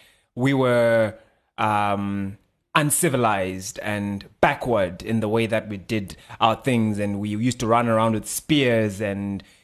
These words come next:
you know, loincloths and whatever, whatever, whatever, and the rest of the world was becoming more advanced, and so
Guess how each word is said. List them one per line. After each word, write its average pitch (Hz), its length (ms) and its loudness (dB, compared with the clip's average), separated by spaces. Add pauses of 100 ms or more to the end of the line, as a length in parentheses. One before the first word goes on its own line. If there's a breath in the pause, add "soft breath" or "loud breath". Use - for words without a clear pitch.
you - 80 -4
know, 101 220 0 (440 loud breath)
loincloths 135 720 4
and 110 80 2
whatever, 120 260 2
whatever, 123 220 4
whatever, 113 200 2
and 117 100 2
the 107 60 4
rest 139 200 2
of 117 60 -4
the 123 80 0
world 131 280 4
was 107 340 -2 (200 soft breath)
becoming 139 340 0
more 127 180 2
advanced, 113 580 2
and 113 120 0
so 123 340 2